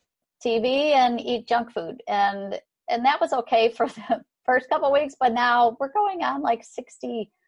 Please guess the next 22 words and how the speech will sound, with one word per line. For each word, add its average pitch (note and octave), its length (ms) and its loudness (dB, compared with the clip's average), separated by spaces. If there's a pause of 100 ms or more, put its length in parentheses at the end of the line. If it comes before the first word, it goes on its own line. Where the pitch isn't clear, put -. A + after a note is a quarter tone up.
(180)
days. G#3 600 2
So G#3+ 380 4
we A3 240 -2
need B3+ 300 -2
to G#3+ 100 -6
find G#3 400 -4
ways G3+ 640 -2
to G3+ 140 -2 (100)
pull G#3 180 0
ourselves F#3+ 440 -6
out G3 200 -4
of G3 100 -10
that. F#3+ 300 -4
And G3 180 -12 (440)
just - 240 -4 (100)
good E4 180 4
that A#3 120 2
you A#3+ 100 2
have A3+ 280 2
a, G#3 340 0
a G3 80 0
way G3+ 340 0